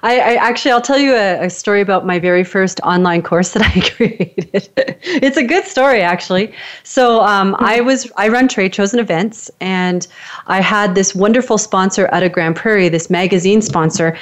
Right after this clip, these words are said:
and they were going to bring in Jack Canfield. Well, they did bring in Jack Canfield to be their keynote speaker, and they paid him a pile of money to come.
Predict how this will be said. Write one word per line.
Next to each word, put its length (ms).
and 180
they 140
were 180
going 360
to 280
bring 300
in 160
Jack 240
Canfield. 400
Well, 100
they 100
did 200
bring 180
in 100
Jack 240
Canfield 460
to 120
be 120
their 160
keynote 400
speaker, 500
and 220
they 100
paid 280
him 140
a 80
pile 440
of 60
money 240
to 80
come. 420